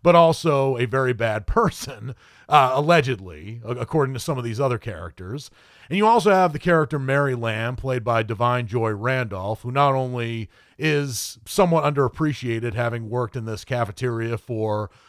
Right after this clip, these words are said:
many students who are ungrateful or maybe take for granted where their food comes from. But she also has a son who attended this preparatory academy who died in Vietnam earlier that year. So you have Divine Joy Randolph's character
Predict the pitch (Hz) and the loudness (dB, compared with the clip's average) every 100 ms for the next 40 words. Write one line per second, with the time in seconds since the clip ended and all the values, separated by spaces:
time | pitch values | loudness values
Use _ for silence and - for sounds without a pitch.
0 | _ 120 156 156 113 160 139 131 - 131 | _ 0 2 2 0 -2 -2 -4 -4 0
1 | 123 120 110 117 107 127 127 - 101 113 | 2 2 0 -4 -2 0 -2 -4 -4 -2
2 | 113 117 117 110 - 135 107 110 104 113 | -2 -4 -4 -6 -6 -6 -6 -8 -6 -4
3 | 110 107 104 98 _ _ 120 127 123 113 | -4 -6 -10 -12 _ _ 0 2 4 0
4 | 110 - 120 - 170 165 - 98 90 107 | -2 -2 -6 0 0 0 -2 -10 -10 -12
5 | - - _ 147 151 190 214 214 190 160 | -12 -20 _ -2 2 4 4 4 4 4
6 | 151 135 123 - 170 165 165 113 147 135 | 4 0 -2 0 2 2 0 -4 -4 -4
7 | 131 110 - 220 262 165 120 110 - _ | -4 -8 -8 -4 -4 -2 -4 -4 -14 _
8 | - 151 - 151 123 127 127 120 107 123 | -4 -4 2 2 2 -2 0 0 -2 -2
9 | 117 110 113 123 135 _ _ 160 165 151 | -2 -2 -4 -6 -8 _ _ 0 2 2
10 | 117 143 135 127 123 120 113 127 175 123 | 4 4 4 0 -6 -4 -2 2 4 4
11 | 113 123 123 _ 147 151 120 117 113 107 | 0 -4 -10 _ 0 2 2 -2 -2 -4
12 | 104 110 196 95 71 - _ _ _ - | -6 -4 -2 -2 -8 -20 _ _ _ 0
13 | 170 160 156 160 151 143 120 139 151 160 | 0 2 2 4 4 2 2 2 4 2
14 | 143 147 139 135 180 170 135 123 147 131 | 2 0 2 2 0 2 0 0 0 2
15 | 120 - 127 117 117 | 0 -2 -2 -2 -2